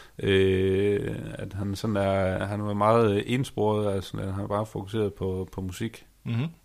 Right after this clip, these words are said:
Speaker 1: og, øh, jeg synes virkelig, samspillet mellem ham og, og J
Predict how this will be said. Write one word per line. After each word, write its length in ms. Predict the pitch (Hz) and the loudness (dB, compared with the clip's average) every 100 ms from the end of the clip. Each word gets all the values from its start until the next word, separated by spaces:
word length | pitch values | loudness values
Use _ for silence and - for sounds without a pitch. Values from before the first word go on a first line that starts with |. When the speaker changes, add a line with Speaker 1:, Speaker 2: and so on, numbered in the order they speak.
| - | -14
Speaker 1:
og, 320 | 104 95 95 | -8 -6 -4
øh, 160 | 95 - 104 104 - - - - - - _ _ _ _ _ - | -6 -8 -10 -12 -14 -20 -20 -20 -20 -20 _ _ _ _ _ -14
jeg 100 | - | -10
synes 340 | - 123 - - | -2 -2 -2 0
virkelig, 540 | 120 107 92 90 92 | 0 2 0 0 -2
samspillet 500 | - 113 - 98 95 | -2 -4 -2 -2 -2
mellem 180 | 95 90 | -2 0
ham 240 | 95 104 | 0 0
og, 160 | 101 90 | 0 0
og 480 | 90 92 90 90 | 0 0 0 0
J 80 | 98 | 0